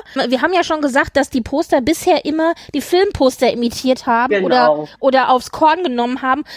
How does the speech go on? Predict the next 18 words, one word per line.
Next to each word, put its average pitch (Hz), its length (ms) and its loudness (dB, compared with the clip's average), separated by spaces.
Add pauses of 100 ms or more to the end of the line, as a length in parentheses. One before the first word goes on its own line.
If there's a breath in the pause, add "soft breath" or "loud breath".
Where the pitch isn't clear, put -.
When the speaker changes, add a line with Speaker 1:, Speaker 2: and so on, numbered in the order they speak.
Speaker 1:
Und 262 120 0
in 254 60 0
diesem 330 260 -2
Fall 294 200 0
ist 269 100 0
es 262 180 -8
auch 240 220 2
so. - 160 -4
Wir 285 120 0
haben 269 260 0
also 247 260 -2
wieder 254 260 0
eine 240 220 0
Hommage 240 400 -4
an 254 100 -8
Star 254 220 -2
Trek 226 280 -8 (120 soft breath)
drei. 214 320 0